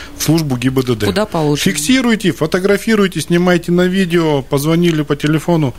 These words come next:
Speaker 1: приедут сотрудники и дальше уже там выкрутят всё, что нужно.
Speaker 2: Константин, вам слово. Есть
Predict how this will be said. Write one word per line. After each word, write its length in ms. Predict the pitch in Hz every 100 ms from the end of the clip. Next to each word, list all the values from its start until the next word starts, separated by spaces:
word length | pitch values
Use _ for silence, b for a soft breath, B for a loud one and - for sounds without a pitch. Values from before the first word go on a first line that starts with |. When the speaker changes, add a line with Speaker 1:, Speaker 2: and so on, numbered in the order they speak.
| -
Speaker 1:
приедут 460 | 143 170 160 139
сотрудники 680 | - 156 151 180 151 139 135
и 580 | 127 120 - 139 135 123 - - - 117
дальше 260 | 139 -
уже 180 | 120 117
там 280 | - 113 107 107 - -
выкрутят 440 | 131 - 120 110
всё, 140 | -
что 180 | 120 -
нужно. 240 | 110 98 101 - B B
Speaker 2:
Константин, 560 | 196 196 208 170 175 160
вам 260 | 165 160 156 - -
слово. 400 | - 170 151 147 B B B B
Есть 180 | 180